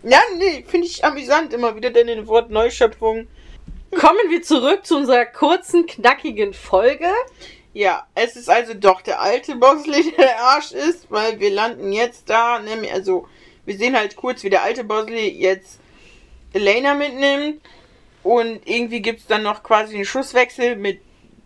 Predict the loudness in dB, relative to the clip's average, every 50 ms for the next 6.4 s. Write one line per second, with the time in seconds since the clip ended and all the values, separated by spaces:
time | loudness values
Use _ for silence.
0 | -4 -2 -2 0 0 -2 -2 -2 0 0 0 0 -2 -4 -8 -10 -6 -2 0 0
1 | 0 0 -4 -6 -8 -6 -4 -4 -4 -4 -4 -4 -6 -6 -4 -6 -6 -8 -8 -14
2 | _ _ _ _ _ _ _ _ _ _ _ _ _ -4 -2 -2 -2 -2 -6 -6
3 | -4 -4 -4 -2 -4 -4 -4 -4 -2 0 0 0 -2 -4 -10 -4 2 2 2 2
4 | 0 -4 -6 -4 -4 -4 -4 -4 -6 -6 -6 -6 -4 -4 -4 -2 -2 -2 -2 -2
5 | -4 -6 -10 _ _ _ -20 -20 -20 -20 _ _ _ _ _ _ -4 0 0 2
6 | 2 0 -2 -6 -8 -10 -12